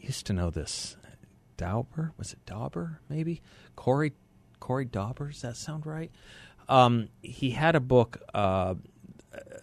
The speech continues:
and a thesis. I think he was at U N C, and he was talking about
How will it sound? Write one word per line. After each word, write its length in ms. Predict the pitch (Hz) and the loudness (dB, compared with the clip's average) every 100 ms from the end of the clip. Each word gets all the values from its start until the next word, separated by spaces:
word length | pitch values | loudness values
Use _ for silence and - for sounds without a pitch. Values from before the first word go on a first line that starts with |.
| - - - | -16 -12 -2
and 120 | 113 | 0
a 60 | |
thesis. 600 | 95 156 147 - 101 90 | 2 4 4 2 -2 -2
I 40 | 95 | -6
think 200 | - 147 | -8 -4
he 60 | |
was 140 | 151 110 | -4 -2
at 100 | 85 | -2
U 200 | 110 110 | 4 4
N 180 | 101 90 | 4 0
C, 440 | - 123 110 95 - - - - _ - | 0 2 2 0 -8 -20 -20 -20 _ -16
and 140 | - 127 | -4 0
he 60 | |
was 180 | 117 113 | 2 2
talking 440 | - 135 127 131 117 | 6 6 6 4 2
about 420 | 104 110 110 | 6 8 8